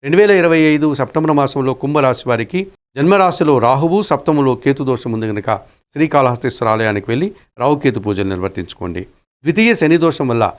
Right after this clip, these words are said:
ఈశ్వర దర్శనం లేక శనీశ్వర దర్శనం మీకు కాస్త ఉపశమనాన్ని ఇస్తుంది.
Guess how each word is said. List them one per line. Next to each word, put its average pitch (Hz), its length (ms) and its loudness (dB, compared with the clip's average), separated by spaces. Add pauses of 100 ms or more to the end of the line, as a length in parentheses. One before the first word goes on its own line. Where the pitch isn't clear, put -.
(280)
ఈశ్వర 160 320 0
దర్శనం 165 280 -2 (100)
లేక 120 200 0
శనీశ్వర 135 460 -2
దర్శనం 104 280 -6 (320)
మీకు 117 140 -8
కాస్త 107 300 -2
ఉపశమనాన్ని 101 500 -4
ఇస్తుంది. 87 320 -8